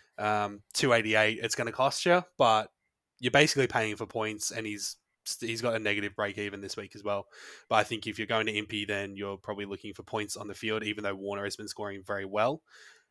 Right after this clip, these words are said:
Um, Warner is the cash option. Impey is probably the long-term,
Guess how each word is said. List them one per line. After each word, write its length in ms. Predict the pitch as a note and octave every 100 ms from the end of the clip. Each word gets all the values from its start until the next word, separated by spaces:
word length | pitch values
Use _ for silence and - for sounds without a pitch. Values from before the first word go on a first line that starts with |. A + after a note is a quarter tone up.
| -
Um, 340 | G2+ G2 G2 _
Warner 320 | A2 A2+ A#2 A2+
is 120 | G#2+
the 80 | A2+
cash 340 | A#2+ A#2 -
option. 400 | A2+ - A#2 A2
Impey 320 | G#2+ A2 A2
is 80 | G#2
probably 260 | - G#2 G#2
the 140 | G2+
long-term, 760 | G2+ G2+ G2+ G#2+ G2 G2 G2